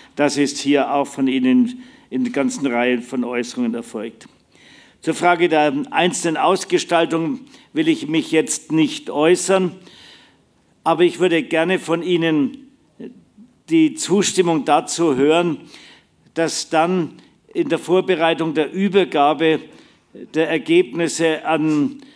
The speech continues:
Herrn Bundestagspräsident Schäuble und die Fraktionen des Bundestags noch eine gewisse Systematisierung erfolgt, weil auf die Weise nicht zweiundzwanzig, zweiundzwanzig Abstimmungen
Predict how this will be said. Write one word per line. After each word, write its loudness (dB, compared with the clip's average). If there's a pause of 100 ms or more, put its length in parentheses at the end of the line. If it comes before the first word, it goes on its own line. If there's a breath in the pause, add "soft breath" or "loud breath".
(380 loud breath)
Herrn 0
Bundestagspräsident 0
Schäuble 0
und 0
die 2 (220)
Fraktionen -2
des 0
Bundestags 0 (460 loud breath)
noch -2
eine 0
gewisse 0
Systematisierung 0
erfolgt, -2 (600 loud breath)
weil -2
auf -2
die -4
Weise 2
nicht -4 (400 soft breath)
zweiundzwanzig, -6 (1600)
zweiundzwanzig -2
Abstimmungen 0